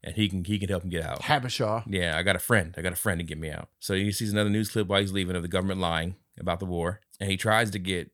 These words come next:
Speaker 1: uh, Arthur to come with him.
Speaker 2: Yeah.
Speaker 1: "Hey, come with me, man.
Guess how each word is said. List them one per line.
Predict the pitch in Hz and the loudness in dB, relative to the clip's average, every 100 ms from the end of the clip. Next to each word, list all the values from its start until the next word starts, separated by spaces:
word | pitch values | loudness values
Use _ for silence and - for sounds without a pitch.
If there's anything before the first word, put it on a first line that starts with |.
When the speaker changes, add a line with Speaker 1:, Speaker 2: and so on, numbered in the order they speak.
| 95 | -6
Speaker 1:
uh, | |
Arthur | 87 104 117 | -2 0 0
to | 98 | -2
come | 98 90 | -2 0
with | 110 - | 0 -2
him. | - - | -10 -6
Speaker 2:
Yeah. | 117 101 - - | -4 -4 -10 -10
Speaker 1:
"Hey, | 101 | -6
come | 110 117 | -2 -2
with | 110 | 0
me, | |
man. | 107 104 104 | 0 0 -2